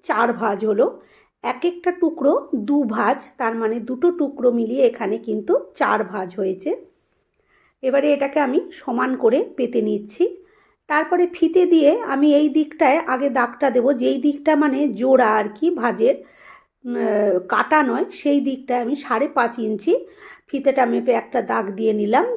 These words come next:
তারপরে ঠিক তার উল্টো দিকটাও নিচের দিক করে এইভাবে সাড়ে পাঁচ ইঞ্চি মাপ করে আমি দাগ দিয়ে নিলাম।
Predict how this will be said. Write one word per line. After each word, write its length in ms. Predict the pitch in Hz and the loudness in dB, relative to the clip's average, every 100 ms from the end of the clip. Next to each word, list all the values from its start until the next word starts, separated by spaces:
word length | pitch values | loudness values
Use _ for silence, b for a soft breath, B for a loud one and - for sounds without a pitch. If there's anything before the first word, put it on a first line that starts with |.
| - | 0
তারপরে 580 | 269 254 254 269 508 - | 0 2 0 0 -2 -4
ঠিক 220 | - 330 | -8 -4
তার 120 | 320 302 285 | -2 -2 0
উল্টো 340 | 277 269 294 | -2 0 -2
দিকটাও 420 | 240 262 - 269 | -2 -4 0 2
নিচের 400 | 311 262 269 220 | 2 0 -4 -6
দিক 220 | 240 247 | -6 -8
করে 280 | - 226 311 - B B B | 0 2 2 -2 B B B
এইভাবে 580 | 254 262 233 220 285 494 | -4 -2 -2 4 4 2
সাড়ে 320 | - - 233 233 | -6 -4 -2 0
পাঁচ 320 | 233 214 240 | 0 -2 -2
ইঞ্চি 400 | 220 208 349 453 381 | -4 0 2 2 2
মাপ 180 | 240 - | -2 -2
করে 200 | - 226 | 0 2
আমি 260 | 247 226 539 330 | 2 2 0 0
দাগ 360 | 226 202 185 | 0 -2 -4
দিয়ে 180 | 185 202 | -4 -2
নিলাম। 320 | 196 196 277 | 0 0 -2